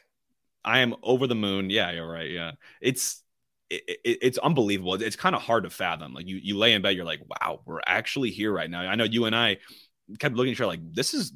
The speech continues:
real. This is actually happening right now." We are the top of the league, top of the Western Conference. We're setting records for expansion teams for historic starts. What's going on, man? I mean, that, that we're, we got something going here. So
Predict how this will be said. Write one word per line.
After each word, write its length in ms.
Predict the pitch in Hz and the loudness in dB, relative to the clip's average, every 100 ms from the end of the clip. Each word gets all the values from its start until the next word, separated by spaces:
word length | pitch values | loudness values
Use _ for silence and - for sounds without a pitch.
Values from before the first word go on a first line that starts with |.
| - _ | -18 _
real. 440 | 90 120 135 - _ | -2 0 0 -2 _
This 200 | 87 101 | -10 -6
is 200 | 139 95 - | -4 -6 -8
actually 400 | - 117 - 135 | -4 -4 -2 -2
happening 420 | 117 117 113 92 | 0 -2 -2 -8
right 200 | 85 82 | -8 -8
now." 220 | 73 82 90 | -8 -8 -6
We 120 | 90 | -6
are 80 | 87 | -6
the 160 | 85 - | -10 -12
top 320 | - 107 156 | -4 -2 -2
of 100 | 135 | 0
the 80 | 101 | -2
league, 360 | 80 80 98 - - _ | -2 -8 -12 -18 -20 _
top 180 | - - | 0 2
of 60 | 165 | 4
the 40 | |
Western 360 | 120 98 87 82 | 4 2 -2 -8
Conference. 500 | 78 80 95 92 - _ | -10 -10 -8 -10 -10 _
We're 100 | 95 | -4
setting 380 | - 123 139 135 | 2 2 2 2
records 380 | 107 101 92 - | 0 0 -4 -2
for 120 | 90 | -6
expansion 520 | 87 - 82 82 87 | -6 -6 -6 -6 -10
teams 360 | - 80 78 - | -10 -10 -10 -10
for 300 | - 85 78 _ - | -8 -8 -10 _ -8
historic 460 | - - 98 104 | -6 0 0 0
starts. 440 | - 95 82 80 - _ _ | -2 -2 -2 -6 -14 _ _
What's 160 | 196 - | -4 6
going 240 | - 82 | 6 6
on, 240 | 101 143 | 6 4
man? 160 | 87 - | 4 -4
I 100 | 76 | 0
mean, 160 | 110 135 | 2 4
that, 180 | 175 117 | 4 2
that 100 | 113 | 6
we're, 200 | 180 180 | 6 4
we 140 | 147 | -2
got 300 | 127 123 - | -4 -8 -4
something 400 | - 98 90 82 | -2 -2 -2 -6
going 320 | 87 127 120 | 0 2 2
here. 180 | 85 57 | -2 -8
So 340 | - 101 87 | 0 2 0